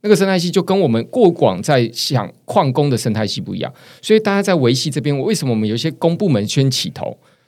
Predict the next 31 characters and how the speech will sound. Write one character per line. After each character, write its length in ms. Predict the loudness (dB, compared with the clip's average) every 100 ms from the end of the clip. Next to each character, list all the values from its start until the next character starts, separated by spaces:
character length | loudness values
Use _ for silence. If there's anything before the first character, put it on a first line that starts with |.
| _
总 140 | 0
是 160 | 2 4
由 100 | 4
公 260 | 4 -2 -2
部 180 | -2 2
门 240 | 2 2
预 80 | 2
算 180 | 0 0
把 140 | -2
基 180 | -4 -2
础 120 | -2
建 160 | 0 2
设 100 | 2
打 240 | 0 -4
起 160 | -4 -4
来 140 | -4
之 120 | -4
后， 80 | -4
大 140 | 0 0
家 100 | 0
才 160 | -2
可 80 | -2
以 60 | 0
在 100 | -2
基 120 | -2
础 80 | -4
建 120 | -4
设 60 |
上 100 | -4
去 160 | -4 -4
follow， 520 | -6 -6 -2 -2 -4